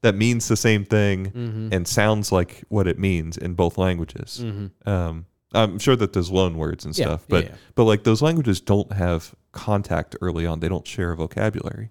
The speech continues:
Speaker 2: Yeah.
Speaker 1: And so even from a linguistic perspective, it's fascinating. And it's, it's a reversal of Babel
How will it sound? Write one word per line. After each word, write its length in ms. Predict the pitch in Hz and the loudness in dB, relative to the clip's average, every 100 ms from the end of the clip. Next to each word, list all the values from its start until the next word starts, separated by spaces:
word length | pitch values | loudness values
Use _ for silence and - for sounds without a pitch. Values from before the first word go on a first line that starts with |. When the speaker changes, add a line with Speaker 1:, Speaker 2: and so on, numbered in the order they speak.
| _ | _
Speaker 2:
Yeah. 180 | - 104 - | -12 -12 -12
Speaker 1:
And 100 | - | -4
so 120 | 120 117 | 2 4
even 200 | 156 147 | 4 2
from 200 | 117 98 | -2 0
a 40 | |
linguistic 640 | 87 82 85 131 165 90 | -2 -2 0 0 0 -6
perspective, 520 | - 85 - 80 78 82 | -6 -6 -6 -8 -8 -10
it's 100 | - | -6
fascinating. 680 | 82 80 - 73 78 76 - _ _ _ | -4 -4 -6 -8 -8 -12 -16 _ _ _
And 160 | 101 95 | -2 0
it's, 280 | 95 - - | 0 -4 -10
it's 100 | 110 120 | -6 -2
a 40 | |
reversal 720 | 101 85 87 92 - 110 113 | 0 2 2 2 2 0 0
of 240 | - 92 - | -2 -4 -2
Babel 480 | 92 147 120 - | -2 -2 -6 -10